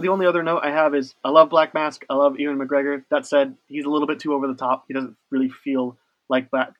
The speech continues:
like Black Masks. But let's take this from it tonally fits the movie better than Black Mask typically would. This is also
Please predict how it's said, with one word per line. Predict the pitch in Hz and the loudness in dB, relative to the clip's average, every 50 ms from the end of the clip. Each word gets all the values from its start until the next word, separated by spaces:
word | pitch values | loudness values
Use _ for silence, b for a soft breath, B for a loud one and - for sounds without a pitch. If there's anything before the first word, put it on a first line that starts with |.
| _ - | _ -8
like | 147 131 127 - | -8 -8 -6 -6
Black | 143 127 123 120 - _ | -4 -4 -4 -6 -8 _
Masks. | 135 123 123 120 117 - - - - - | -10 -10 -10 -10 -12 -14 -18 -18 -4 0
But | 240 247 220 196 190 - - _ - | 2 4 4 4 2 0 -6 _ -4
let's | 160 170 165 - | -2 -2 -2 -2
take | - 175 165 156 | -4 -8 -6 -6
this | - 160 139 | -6 -8 -8
from | - - 156 151 147 143 147 - _ _ _ _ _ | -4 -2 0 2 2 0 -2 -6 _ _ _ _ _
it | - 156 135 127 131 - - - - - | -6 -6 -6 -6 -8 -14 -20 -20 -20 -18
tonally | - - 156 170 180 175 170 165 170 - | -12 -8 -6 -4 -4 -4 -4 -4 -6 -8
fits | - 151 135 - | -8 -10 -10 -8
the | - 147 | -6 -6
movie | 143 139 135 143 147 | -4 -4 -2 -2 -2
better | 131 131 127 127 139 165 175 - 139 | 0 0 0 0 -2 -4 -6 -10 -8
than | 131 135 135 131 131 131 127 - _ _ _ _ _ - | -6 -4 -4 -4 -4 -4 -6 -8 _ _ _ _ _ -2
Black | 139 131 127 131 - | -2 0 0 0 -2
Mask | 135 131 131 - - | -4 -6 -6 -8 -12
typically | 147 135 139 131 131 135 127 | -12 -10 -8 -6 -4 -4 -2
would. | 123 127 139 175 180 - _ _ - - _ | -2 -2 -2 -2 -4 -10 _ _ -20 -20 _
This | - - 143 135 139 | -12 -8 -8 -8 -6
is | 165 143 | 0 4
also | 156 151 147 - 165 156 147 147 143 143 135 - | 4 4 4 2 0 0 2 2 0 0 -4 -6